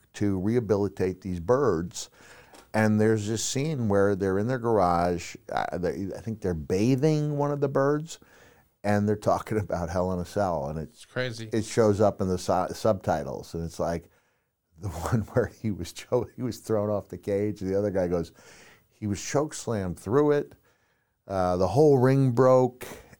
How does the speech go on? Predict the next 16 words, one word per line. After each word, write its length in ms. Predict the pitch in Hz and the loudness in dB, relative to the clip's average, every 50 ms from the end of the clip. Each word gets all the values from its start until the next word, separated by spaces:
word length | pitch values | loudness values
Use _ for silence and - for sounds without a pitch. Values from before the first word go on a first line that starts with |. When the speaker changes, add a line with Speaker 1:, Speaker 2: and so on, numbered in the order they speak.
| _ _ - | _ _ -2
Speaker 1:
and 260 | 92 92 92 92 92 | -2 0 0 0 0
they 120 | 92 92 | 0 -2
say, 180 | 90 - 87 87 | -2 -4 -6 -6
"Stunning," 880 | - - - - - - 123 123 123 117 117 117 120 120 117 117 - - | -6 -6 -8 -6 2 4 4 6 6 4 2 2 0 -2 -4 -4 -6 -4
and 220 | - 98 110 104 107 | -4 -2 -2 -2 0
it 60 | 110 | 0
was 160 | 113 120 113 110 | 0 0 2 4
like, 260 | 110 104 98 - - _ _ _ _ _ _ _ _ _ _ _ _ _ _ _ _ _ - | 4 2 2 -2 -6 _ _ _ _ _ _ _ _ _ _ _ _ _ _ _ _ _ -12
this 240 | 107 95 - - - | -12 -12 -10 -8 -6
is, 200 | 98 95 90 - | -6 -6 -2 2
yeah, 300 | 147 - - 69 67 78 | 2 2 2 2 0 0
it 140 | 101 117 107 | 0 -2 0
was, 340 | 95 104 92 - - - - - | 0 -2 -4 -4 -6 -12 -4 0
it 140 | 123 127 123 | 2 2 2
was 160 | 117 107 92 - | 2 0 -2 -2
surreal. 480 | - - 95 90 87 80 73 67 - | -4 -4 -4 -2 -2 -4 -6 -8 -12